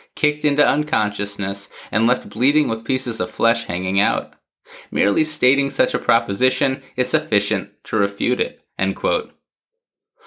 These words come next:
Ah, the powerful rhetorical style beloved by law clerks nationwide.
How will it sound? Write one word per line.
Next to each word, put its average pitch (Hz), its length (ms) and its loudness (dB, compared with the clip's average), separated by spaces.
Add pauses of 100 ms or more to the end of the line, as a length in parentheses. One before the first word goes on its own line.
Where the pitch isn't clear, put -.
(120)
Ah, 107 420 4
the 98 100 -2
powerful 101 500 2
rhetorical 98 540 0
style 98 420 0
beloved 104 440 0
by 95 120 0
law 95 240 2
clerks - 560 -4 (100)
nationwide. 87 840 -4